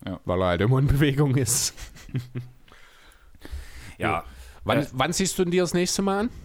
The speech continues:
Speaker 1: Wenn er irgendwann auf Netflix kommt.
Speaker 2: Okay.
Speaker 1: Oder wenn's ein Bundle irgendwo zu bestellen gibt.
Speaker 2: Für beide?
Speaker 1: Für beide.
Speaker 2: Ja. Äh, ich denke, ich werde mir auch auf jeden Fall nochmal ansehen. Ich denke, ich werde mir als nächstes dann aber auch in Originalversion anschauen wollen, weil ich doch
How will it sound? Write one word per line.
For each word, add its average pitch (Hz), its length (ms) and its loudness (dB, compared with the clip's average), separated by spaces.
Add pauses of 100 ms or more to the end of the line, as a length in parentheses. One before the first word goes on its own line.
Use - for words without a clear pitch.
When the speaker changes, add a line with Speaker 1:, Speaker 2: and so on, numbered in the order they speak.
(840)
Speaker 1:
Wenn 90 160 0
er 107 120 -2
irgendwann 104 400 2
auf 95 120 -4
Netflix 92 360 -6
kommt. 85 240 -6 (160)
Speaker 2:
Okay. 117 300 -2 (240)
Speaker 1:
Oder 151 240 2
wenn's 151 220 -2
ein 117 100 -2
Bundle 151 280 0
irgendwo 156 340 0
zu 151 460 -4
bestellen 143 480 -4
gibt. 147 260 -6
Speaker 2:
Für - 100 -2
beide? 110 300 0 (140)
Speaker 1:
Für 101 100 -10
beide. 82 320 -4
Speaker 2:
Ja. 95 200 2 (840)
Äh, 101 260 2
ich - 160 -2
denke, 185 240 0
ich 165 140 -2
werde 165 200 -2
mir 156 260 0 (140)
auch 131 380 -2
auf 113 100 -4
jeden 143 200 0
Fall 156 100 -2
nochmal 143 280 -2
ansehen. 139 300 -6
Ich 113 100 -8
denke, 123 260 -4
ich 113 140 -8
werde 120 180 -4
mir 123 200 -2
als 104 160 -6
nächstes 120 320 -4
dann 113 140 -6
aber 110 240 -4
auch 110 140 -2
in 120 80 2
Originalversion 117 640 -4
anschauen 131 480 -4
wollen, 131 340 -2
weil 113 340 -2
ich 101 240 -6
doch 123 260 -4